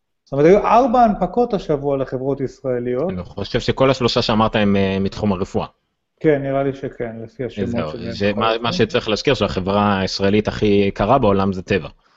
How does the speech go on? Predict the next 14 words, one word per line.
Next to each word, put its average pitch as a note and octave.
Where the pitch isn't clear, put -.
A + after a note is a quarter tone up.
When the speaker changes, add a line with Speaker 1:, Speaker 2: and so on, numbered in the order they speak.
Speaker 2:
שהיא G#2
גם C#3+
Speaker 1:
כן. B2+
Speaker 2:
כבר A2+
לא B2+
לגמרי B2
ישראלית, A#2
אבל G2
מדובר G2+
שם A2
על F#2
שבעים G2
מיליארד D#3
דולר, F3